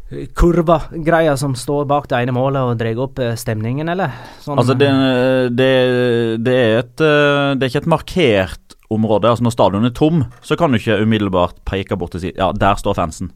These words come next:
Speaker 1: Mm.
Speaker 2: Eh, det kan du ikke, men de, de står bak, eh, målet som er til høyre på T V-skjermen.
Speaker 1: Mm.
Speaker 2: Eh, og det er jo akkurat sånn som på, eh, Vicente Calderón, for Forente Atleti sto bak det høyre målet på, på Vicente Calderón. Men det, men det er ikke noe ståplasser eller noe sånn der, eh,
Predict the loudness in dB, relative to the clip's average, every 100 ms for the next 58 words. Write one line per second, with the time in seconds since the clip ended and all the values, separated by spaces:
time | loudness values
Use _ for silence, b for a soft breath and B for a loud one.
0 | -10 -8 -4 -2 -2 -2 -4 -4 -2 -2
1 | -2 -4 0 0 2 2 0 -4 -4 -2
2 | 0 0 -2 -2 -4 -2 -2 -4 -4 -6
3 | -4 -4 -4 -8 -8 -6 -6 -8 -10 -14
4 | -10 -8 -8 -10 -12 B -8 -6 -4 0
5 | 0 2 2 0 0 0 -2 -4 -6 -6
6 | -8 -8 -8 -6 -8 -8 -10 -10 -10 -10
7 | -10 -8 -8 -8 -10 -10 -8 -6 -6 -8
8 | -8 -8 -12 -8 -8 -8 -10 -4 -4 -6
9 | -14 -18 -20 -16 -8 -2 0 0 -2 -6
10 | -8 -6 -6 -6 -8 -14 b b -8 -6
11 | -6 -10 -8 -8 -6 -8 -8 -6 0 0
12 | 0 0 -2 -4 -4 -4 -6 -2 0 0
13 | -2 -4 -6 -8 -8 -6 -6 -6 -6 -8
14 | -8 -8 -8 -8 -10